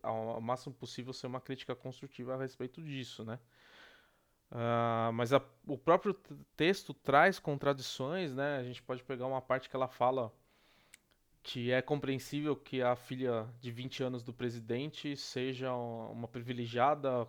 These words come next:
com regalias, que, sei lá, né?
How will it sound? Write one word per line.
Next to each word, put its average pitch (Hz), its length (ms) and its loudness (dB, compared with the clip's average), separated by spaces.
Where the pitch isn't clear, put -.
com 127 160 -8
regalias, 120 720 -6
que, - 220 -14
sei 107 160 -10
lá, 110 180 0
né? 175 180 -8